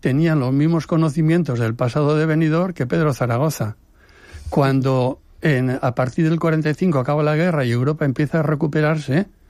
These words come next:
los alcaldes tenían, eh, las mismas oportunidades que Pedro Zaragoza. Pero él, la diferencia fue que él supo aprovecharlas. Y entonces,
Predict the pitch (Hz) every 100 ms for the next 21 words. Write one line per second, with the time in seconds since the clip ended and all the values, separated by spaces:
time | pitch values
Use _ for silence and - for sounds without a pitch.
0 | _ _ - - - 139 120 120 117 147
1 | 147 196 - - _ _ - - - -
2 | 139 127 139 165 151 - 147 139 143 131
3 | 147 147 147 147 156 143 143 143 143 147
4 | 170 - 123 147 143 - 120 110 104 139
5 | - - - - - - - - - -
6 | - 131 135 175 180 _ _ 156 131 127
7 | 131 147 156 156 143 147 160 - 156 139
8 | 139 123 113 104 104 104 123 156 - _
9 | - - - - - - 160 139 123 135
10 | 139 165 170 -